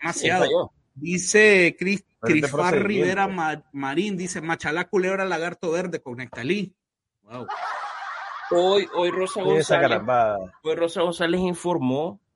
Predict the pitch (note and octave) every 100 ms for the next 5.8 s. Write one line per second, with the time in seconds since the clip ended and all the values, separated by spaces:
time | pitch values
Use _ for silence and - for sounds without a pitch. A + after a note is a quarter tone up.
0 | _ _ _ _ _ _ _ _ _ _
1 | _ _ _ - D#3 F3+ F3 F#3 F#3 G3+
2 | F#3 E3+ D3+ B2+ D#3+ E3 E3 C3+ - G3
3 | F3 G#2 - _ _ _ _ _ _ _
4 | _ _ _ _ _ _ _ _ _ _
5 | _ _ _ _ _ C#3 B3+